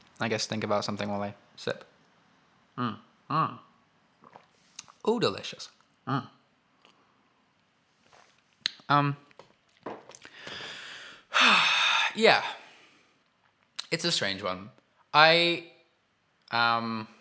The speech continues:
am I gonna finish it? I keep thinking I'm gonna finish it, and then I play it, and I go, "Oh, I don't know if I'm gonna finish it." It keeps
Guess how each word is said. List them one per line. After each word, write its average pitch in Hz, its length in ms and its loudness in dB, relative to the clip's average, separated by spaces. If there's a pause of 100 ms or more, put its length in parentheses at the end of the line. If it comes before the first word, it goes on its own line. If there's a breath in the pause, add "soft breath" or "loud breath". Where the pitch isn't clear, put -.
(1800 soft breath)
am 143 120 0
I 170 80 4
gonna 175 200 0
finish 135 460 -2
it? 95 180 -6 (240)
I - 40 -2
keep - 320 -6
thinking 160 440 -2
I'm 117 120 -2
gonna 104 160 -6
finish 104 360 -6
it, 101 160 -4
and 107 120 -6
then 110 80 -2
I 104 100 -4
play 110 300 -4
it, - 240 -10 (760 soft breath)
and 101 480 -4 (320)
I 104 100 -6
go, 107 280 -8
"Oh, 104 340 -8
I 95 80 0
don't 98 160 -2
know 95 140 -4
if - 160 -6
I'm 95 100 -8
gonna 92 200 -10
finish - 320 -10
it." - 180 -8 (320)
It 113 140 -6
keeps - 560 -4